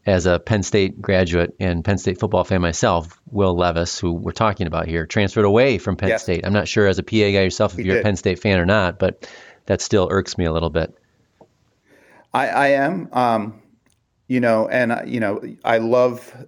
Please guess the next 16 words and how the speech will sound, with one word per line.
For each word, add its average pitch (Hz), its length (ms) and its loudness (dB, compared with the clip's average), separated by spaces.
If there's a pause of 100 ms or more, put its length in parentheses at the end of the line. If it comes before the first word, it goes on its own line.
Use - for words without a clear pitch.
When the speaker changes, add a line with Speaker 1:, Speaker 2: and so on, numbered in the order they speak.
(120)
Speaker 2:
uh, 104 240 0
Penn 127 300 -2
State 117 260 0
enough 113 300 -2
to 110 100 2
at 107 100 0
times 104 300 -2
be 104 140 -6
critical 107 440 -2
of 95 120 0
it. 107 160 0
And 104 100 -10
so - 100 -4
I 104 100 2
would 104 140 0
say 101 360 -2